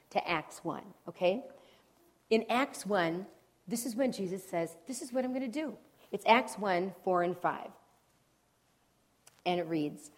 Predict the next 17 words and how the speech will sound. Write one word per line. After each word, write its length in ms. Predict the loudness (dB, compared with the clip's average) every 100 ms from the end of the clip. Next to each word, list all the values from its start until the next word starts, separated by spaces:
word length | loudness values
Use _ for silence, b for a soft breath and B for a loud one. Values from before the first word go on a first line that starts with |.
| b b 4
"On 160 | 8
one 140 | 10 10
occasion, 640 | 8 6 6 4 0 -2 -4 0 8
while 180 | 8
he 160 | 8 4
was 160 | 2 2
eating 280 | 0 0 0
with 160 | -2
them, 180 | -4 -4
he 100 | -2
gave 280 | 6 8 8
them 80 | 0
this 160 | -4
command." 440 | -6 -2 -2 -4 -10
This 140 | -12
is 80 | -6
Jesus. 500 | -2 -2 -2 -12